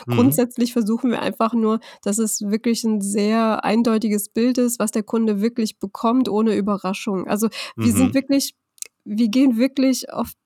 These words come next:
Speaker 2: das einfachste Kundenbedürfnis ein. Der Kunde soll direkt
Speaker 1: Ja.
Speaker 2: in ein paar Millisekunden erkennen, was er bekommt, ohne
Speaker 1: Ja.
Speaker 2: groß nachdenken zu müssen. Das war's. Also, wir machen's wie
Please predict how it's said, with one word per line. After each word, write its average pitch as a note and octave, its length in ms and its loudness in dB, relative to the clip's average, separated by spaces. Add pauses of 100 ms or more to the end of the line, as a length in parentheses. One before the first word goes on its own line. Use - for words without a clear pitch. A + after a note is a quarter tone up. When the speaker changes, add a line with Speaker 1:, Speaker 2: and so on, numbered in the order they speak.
(220)
Speaker 2:
das A#3 160 -2
einfachste B3+ 880 0
Kundenbedürfnis A3+ 960 -2
ein. G3 420 -2
Der F#3+ 140 -4
Kunde A#3+ 320 0
soll G#3+ 180 0
direkt G#3 400 -2
Speaker 1:
Ja. A3 60 -4
Speaker 2:
in - 60 -6
ein G3+ 100 -2
paar G#3+ 100 0
Millisekunden A#3 720 2
erkennen, A3 400 -2
was G#3 220 -2
er G#3+ 80 0
bekommt, G3 680 -2
ohne G#3+ 260 0
Speaker 1:
Ja. F3+ 100 0
Speaker 2:
groß G#3+ 160 -2
nachdenken G#3 420 -2
zu - 140 -6
müssen. F#3+ 240 -4
Das A#3 260 -2
war's. A3+ 280 2
Also, G3+ 200 0
wir G#3 100 2
machen's A#3 380 0
wie A#3 240 4